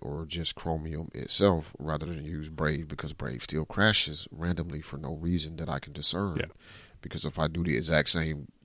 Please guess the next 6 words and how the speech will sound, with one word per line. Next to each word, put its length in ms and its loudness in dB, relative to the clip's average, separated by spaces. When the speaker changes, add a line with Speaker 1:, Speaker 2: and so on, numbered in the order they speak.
Speaker 1:
thing 380 8
in 400 -4
Chrome, 560 4
I'm 200 -8
fine. 420 -2
Uh, 380 2